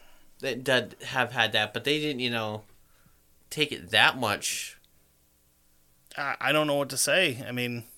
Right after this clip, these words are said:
Speaker 1: I mean,
Speaker 2: it's a small town, and they wanted to commemorate where this girl died because some piece of shit was being a piece of shit.
Speaker 1: Well, the previous girl that was seventeen, she didn't, you know, get a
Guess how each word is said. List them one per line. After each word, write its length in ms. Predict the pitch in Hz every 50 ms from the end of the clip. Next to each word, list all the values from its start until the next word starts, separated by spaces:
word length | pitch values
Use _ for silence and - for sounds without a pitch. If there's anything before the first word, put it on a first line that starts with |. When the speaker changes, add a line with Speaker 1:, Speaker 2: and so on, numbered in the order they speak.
| - _ _ _ _ -
Speaker 1:
I 60 | - 147
mean, 340 | 156 156 147 139 - - -
Speaker 2:
it's 80 | -
a 60 | - 156
small 340 | - - 170 147 135 139
town, 380 | 135 - - 131 127 139 151 156
and 120 | 151 139
they 80 | 135 135
wanted 320 | 135 131 131 135 131 127
to 240 | 123 135 123 123 123 - _ - _ - -
commemorate 560 | - 147 139 135 139 143 143 139 131 - -
where 300 | - 139 139 135 135 139
this 220 | 131 131 120 -
girl 280 | - - 143 143 135 131
died 520 | 120 120 123 131 147 147 131 120 120 123 123 - _ - - - - - - - - - - - - - - - - - - - _ -
because 300 | - 120 123 - 143 131
some 220 | - - 143 127 120 - _
piece 300 | - - 156 135 - -
of 80 | 131
shit 360 | - - - 156 147 - - - _ _ _
was 160 | - 143 123
being 220 | 120 147 143 139
a 40 | 131
piece 280 | - - - 135 120 -
of 80 | 139
shit. 420 | - - - 143 143 143 143 - _ _ _ _ - - - - - - -
Speaker 1:
Well, 200 | - 156 156 156
the 100 | 151 151
previous 480 | 147 - - 170 190 233 262 254 226 -
girl 280 | - 139 135 123 123
that 120 | 139 139 -
was 140 | 120 120 -
seventeen, 720 | - 143 127 127 120 117 - - 120 117 117 135 170 165 - _ _ _ _ _
she 320 | - - - - 151 180
didn't, 380 | 240 302 320 285 226 180 - - _
you 140 | - 127 131
know, 320 | 131 131 123 117 120 117 120 - _ _ - _ - - _ - _
get 160 | - - 135 131
a 260 | 123 113 110 117 117